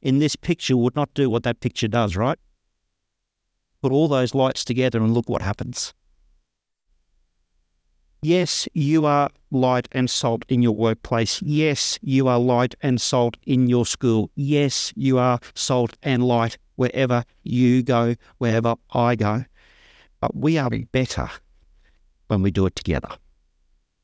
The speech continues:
And that requires commitment. Commitment to Jesus and commitment to one another. How we show our love of Jesus is by loving one another.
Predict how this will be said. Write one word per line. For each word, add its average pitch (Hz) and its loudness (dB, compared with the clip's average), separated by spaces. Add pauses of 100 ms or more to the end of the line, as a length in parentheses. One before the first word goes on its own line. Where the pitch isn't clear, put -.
(640)
And 104 0
that 131 0
requires 101 0 (320)
commitment. 90 -2 (800)
Commitment 165 -2
to 170 -2
Jesus 127 -2 (880)
and 113 2 (120)
commitment 120 -2 (360)
to 117 0
one 104 2
another. 101 0 (1500)
How 160 2
we 190 0
show 165 0
our 147 2
love 139 0
of 117 -2
Jesus 120 0
is 139 0
by 120 0
loving 110 2
one 92 0
another. 92 0